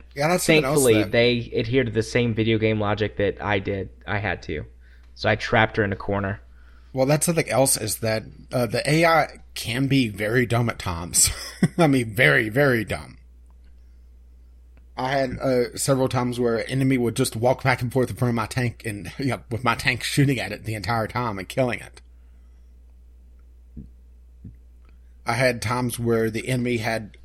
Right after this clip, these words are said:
Speaker 1: an obvious way to kill me, and would not take it. It's just, you know, one of those things where the A I felt like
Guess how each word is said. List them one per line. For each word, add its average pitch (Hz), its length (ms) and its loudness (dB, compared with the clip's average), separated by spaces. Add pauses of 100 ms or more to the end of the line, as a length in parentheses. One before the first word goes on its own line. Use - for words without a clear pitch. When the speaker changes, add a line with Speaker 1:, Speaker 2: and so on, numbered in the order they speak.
Speaker 1:
an - 160 -6 (220)
obvious 139 360 4
way 123 140 2
to 113 300 0
kill 147 260 2
me, 104 300 -4 (640)
and 117 100 -4
would 117 100 -2
not 120 180 0
take 156 260 0
it. - 240 -12 (2250)
It's 120 160 -8
just, - 240 -4 (500)
you 120 100 -6
know, - 80 -4
one 123 140 -2
of 123 60 0
those 123 160 0
things 123 240 -4
where 107 180 -2
the - 160 -10
A 127 140 -2
I 117 360 -4 (800)
felt 151 260 -2
like 131 400 -6